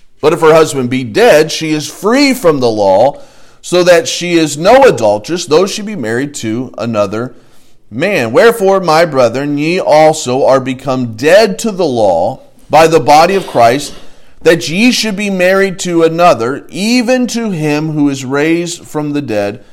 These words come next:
that we should bring forth fruit unto God. For when we were in the flesh, the motions of our sins, which were by the law,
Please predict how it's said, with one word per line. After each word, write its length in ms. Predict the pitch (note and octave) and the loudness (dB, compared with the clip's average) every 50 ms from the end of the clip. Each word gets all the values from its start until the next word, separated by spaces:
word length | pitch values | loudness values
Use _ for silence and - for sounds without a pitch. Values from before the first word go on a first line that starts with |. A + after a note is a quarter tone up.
| - _ _ - | -20 _ _ -6
that 180 | - B2+ C3 A#2+ | -2 -2 -2 0
we 180 | C3 D3+ F#3 G3 | 0 -2 -2 -2
should 300 | F#3+ - F3+ D3+ C3+ A#2 | -4 -4 -4 -4 -4 -6
bring 360 | A#2+ C#3 E3 F3 F#3 G3 F#3+ | -6 -4 -4 -4 -4 -6 -8
forth 380 | - - D#3 D#3+ D#3+ E3 D#3+ | -10 -6 -4 -2 -2 -2 -4
fruit 440 | - - - - B2 A#2+ B2 A#2+ - - - | -8 -16 -12 -8 -6 -6 -6 -8 -10 -12 -10
unto 240 | A#2 B2 A#2+ C#3+ C3 | -8 -8 -8 -8 -6
God. 380 | C#3 D#3+ D3 C3 A2 G2+ A#2 - - - - - _ - _ _ | -4 -4 -4 -6 -8 -14 -16 -20 -20 -20 -20 -20 _ -20 _ _
For 180 | - D3 D#3+ E3 | -2 0 0 2
when 240 | E3+ F#3 F#3 F3+ | 2 2 0 0
we 160 | F3 F#3 G#3 A3+ | -2 -2 -2 0
were 240 | A3 A3 G#3 G3+ | 0 0 0 -2
in 280 | - E3+ G#3 A#3+ B3+ B3 | -2 -2 -2 0 0 2
the 100 | B3 G3+ | 0 0
flesh, 680 | - - C#3 B2 A2 F2 C#2+ C2 - - - - - - - - - - | 0 -2 -2 0 0 0 -2 -4 -12 -14 -14 -14 -16 -18 -20 -20 -10 -8
the 80 | B2+ | -6
motions 680 | C#3 C#3+ D3+ E3 G3 A#3+ A#3+ - - B3+ A#3+ A3+ F3+ F3+ | -4 2 2 4 4 4 2 0 -2 -2 -2 -2 2 2
of 140 | F3+ D#3 C#3 | 2 4 4
our 160 | C#3 B2+ B2 | 2 2 2
sins, 500 | - - - A#2+ A2 G2+ G2+ G#2 A2+ A#2 | -2 -6 -8 -8 -8 -6 -8 -10 -10 -6
which 240 | C3+ D3 C#3+ - D3 | -6 -6 -6 -4 -4
were 120 | D3 C3+ | -4 0
by 200 | A#2 C3 C3 - | 2 2 2 2
the 120 | A#2 A2 | 0 -2
law, 520 | G#2+ A#2 D#3 F#3 F3+ B2+ A2 A2+ A#2+ - | -2 2 4 4 6 6 6 4 2 -2